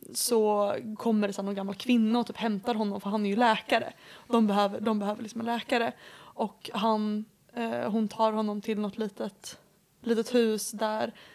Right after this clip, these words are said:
en pojke som är kanske sju år gammal ligger nerbäddad. Och, eh, ja, de, de förstår inte vad som är fel på honom.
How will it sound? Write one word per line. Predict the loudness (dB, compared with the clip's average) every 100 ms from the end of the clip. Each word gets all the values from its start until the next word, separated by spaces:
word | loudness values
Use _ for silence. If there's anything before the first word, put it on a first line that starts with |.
| -6
en | -2
pojke | 2 2 0 -2 -6 -4 -6 -12 _
som | -14 -8 -8
är |
kanske | -6 -8 -8
sju | -2 -2
år | -2
gammal | -4 -2 0 -2
ligger | -2 -2
nerbäddad. | -2 -2 -2 -2 -2 -2 -14 -20 -20 -20 -10
Och, | -6 -6 -8 -6
eh, | -2 -2 -2 -2 -2
ja, | -4 -4
de, | 0 0 2
de | -2
förstår | -2 -4
inte | -4
vad | -6
som | -6
är | -6
fel | -4 -6
på | -4
honom. | -4 -2 -4